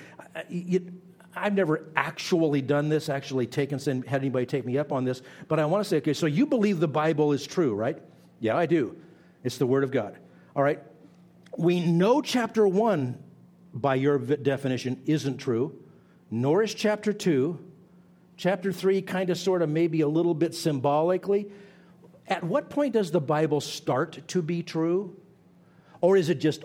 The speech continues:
all made up through the first eleven chapters, and then you get to Abraham, and bang, from there on, it's absolutely perfect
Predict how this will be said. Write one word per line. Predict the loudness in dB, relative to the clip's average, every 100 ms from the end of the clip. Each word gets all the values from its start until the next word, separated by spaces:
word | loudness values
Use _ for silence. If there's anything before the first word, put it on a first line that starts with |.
| 2
all | 4 6 4 4
made | 4 4 4
up | 0 -2
through | -2 0
the | 0
first | 0 0 2
eleven | 2 2 0
chapters, | 0 0 0 -2
and | 0
then | 0
you |
get | 0 -2
to | 0
Abraham, | 0 0 0 0
and | -2 -6 -2
bang, | 0 0 -2 -2
from | 0
there | 0 2
on, | 2 0
it's | -2 -12 -20 -6 -4
absolutely | -2 2 4 4 4 0
perfect | -2 -10 -2 0 2 -2